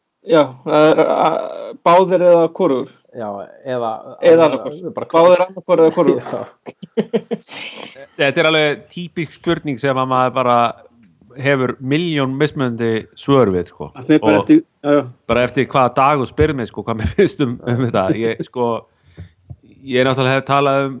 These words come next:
Speaker 3: hversu mikið álit ég hef á Falcao, hann er hins vegar ekki að sýna það núna, bara nokkurn skapaðan hlut, til dæmis með færi í dag sem að,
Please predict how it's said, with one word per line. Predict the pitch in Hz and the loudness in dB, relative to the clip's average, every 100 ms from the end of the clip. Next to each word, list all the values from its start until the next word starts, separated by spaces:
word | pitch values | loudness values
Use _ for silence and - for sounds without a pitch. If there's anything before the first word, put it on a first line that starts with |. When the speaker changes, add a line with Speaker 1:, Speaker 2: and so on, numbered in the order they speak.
| 127 | -10
Speaker 3:
hversu | - 127 139 120 120 | -6 -4 -6 -10 -16
mikið | 127 139 123 | -12 -6 -2
álit | 143 147 135 | 0 -2 -2
ég | 139 | -2
hef | 139 | -2
á | 127 | -2
Falcao, | 135 - 135 143 147 | -4 -2 0 2 0
hann | 127 127 | -2 -2
er | |
hins | 127 127 | -2 -2
vegar | 131 131 | -2 -2
ekki | 123 | -6
að | - | -6
sýna | 139 143 143 139 - _ | -4 -2 -2 -4 -6 _
það | - 135 131 - | 0 2 2 -2
núna, | 139 143 151 | -6 -2 -2
bara | 151 123 110 | -2 -2 -2
nokkurn | 135 123 - | -4 -8 -6
skapaðan | - 127 - 117 101 | -2 -2 0 -2 -2
hlut, | 120 _ | -8 _
til | 123 | -6
dæmis | 120 123 117 | -2 -2 -2
með | 98 | -2
færi | 120 120 127 | 2 2 2
í | 117 | -2
dag | 110 104 113 | 0 -2 -2
sem | 113 | -2
að, | 110 104 | -2 -4